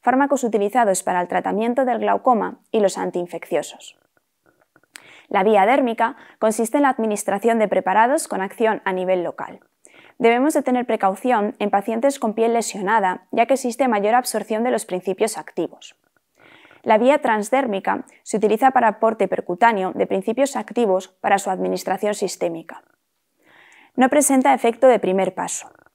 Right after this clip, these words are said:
Los fármacos que pueden administrarse por esta vía presentan un bajo peso molecular, una lipofilia intermedia, una semivida de eliminación corta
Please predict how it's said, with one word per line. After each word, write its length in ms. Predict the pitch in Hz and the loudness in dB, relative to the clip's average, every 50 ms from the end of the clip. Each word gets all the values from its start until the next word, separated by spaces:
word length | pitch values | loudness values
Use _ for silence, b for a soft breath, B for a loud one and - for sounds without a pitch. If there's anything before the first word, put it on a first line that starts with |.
| _ _ _ _ _ _ _ _ _ _ | _ _ _ _ _ _ _ _ _ _
Los 200 | - 233 220 - | 0 0 2 4
fármacos 420 | 269 254 269 311 330 311 294 - | 4 4 4 4 4 2 0 0
que 80 | - 220 | 0 2
pueden 280 | 220 240 233 240 226 | 2 4 2 4 2
administrarse 680 | 233 214 208 208 202 196 185 - 233 226 214 - 208 | 2 2 2 0 0 -2 -2 0 0 0 2 2 0
por 160 | 190 202 196 202 | 0 2 2 2
esta 240 | 208 - - 190 | 2 0 -2 -2
vía 340 | 185 226 254 240 202 196 - - | 0 2 2 4 2 2 0 -2
presentan 460 | - 208 208 - 220 220 220 262 254 254 | -2 -2 -2 0 -2 0 2 2 2 2
un 80 | 247 | 2
bajo 260 | 214 220 214 - 240 | 2 2 2 2 0
peso 240 | 233 214 214 - 240 | 0 0 -2 -2 -2
molecular, 640 | 240 226 214 190 - - 175 165 170 170 160 - _ _ b b b b b b b | -4 -2 -2 -4 -4 -6 -4 -4 -2 -4 -4 -6 _ _ b b b b b b b
una 180 | 240 262 277 269 | 4 6 6 6
lipofilia 520 | 262 240 - 220 196 - - 190 185 185 | 4 4 2 0 -2 0 -2 0 0 0
intermedia, 600 | 185 185 - - 175 190 202 214 233 254 285 294 339 320 - _ _ | 0 0 -4 -4 -4 -2 -2 -2 -2 -2 -2 -2 -4 -8 -14 _ _
una 200 | - 254 262 262 | 0 2 2 2
semivida 500 | 240 - 247 226 214 202 190 180 185 175 | 2 0 0 0 0 0 0 0 0 0
de 80 | 175 175 | 0 0
eliminación 560 | 180 185 185 175 170 180 175 - 208 196 180 | -2 -2 -4 -4 -6 -6 -8 -6 -8 -8 -2
corta 440 | 180 196 233 240 240 - 311 302 | 0 0 0 2 2 0 -2 -2